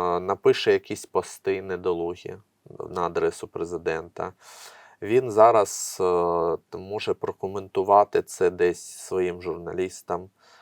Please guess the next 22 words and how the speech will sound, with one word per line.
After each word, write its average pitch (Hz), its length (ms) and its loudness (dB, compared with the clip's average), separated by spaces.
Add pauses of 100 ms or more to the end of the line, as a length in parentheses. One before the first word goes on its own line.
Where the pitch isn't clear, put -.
(280)
е, 87 320 0
двома-трьома 90 800 -2
словами, 87 680 0
але 127 380 6
цим 117 320 -4
і 110 40 -6
обмежиться. - 840 -6 (640)
М, 104 520 -8
чи - 240 0
призведе 139 720 6
це - 200 -2
вплив 113 560 0
на 92 180 -6
нього, 120 560 0
е, 90 640 2
що - 300 -2
він 127 340 -4 (340)
з-, 95 200 -10
е, 95 260 -6
змінить 117 460 -2
свій 107 200 -4
підхід? - 640 -12